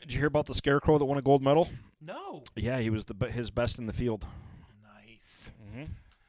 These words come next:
Speaker 2: Well done.
Speaker 1: Yeah.
Speaker 2: I'm a little sad today.
Speaker 1: Why, Greg?
Speaker 2: My Korean friend died.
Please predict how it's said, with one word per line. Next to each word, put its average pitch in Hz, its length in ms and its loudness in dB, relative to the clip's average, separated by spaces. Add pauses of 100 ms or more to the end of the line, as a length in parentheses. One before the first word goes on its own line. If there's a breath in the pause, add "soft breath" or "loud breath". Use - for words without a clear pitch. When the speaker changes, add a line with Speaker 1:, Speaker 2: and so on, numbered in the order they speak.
(140 loud breath)
Speaker 2:
Well 135 220 -16
done. 113 360 -20 (560)
Speaker 1:
Yeah. 110 220 -10 (3250 loud breath)
Speaker 2:
I'm 233 100 -14
a 269 40 -12
little 233 140 -10
sad 147 340 -6
today. 131 300 -10 (460 soft breath)
Speaker 1:
Why, 180 340 -2
Greg? 107 380 -6
Speaker 2:
My 202 140 -14
Korean 156 400 -10
friend 139 300 -12
died. 123 320 -10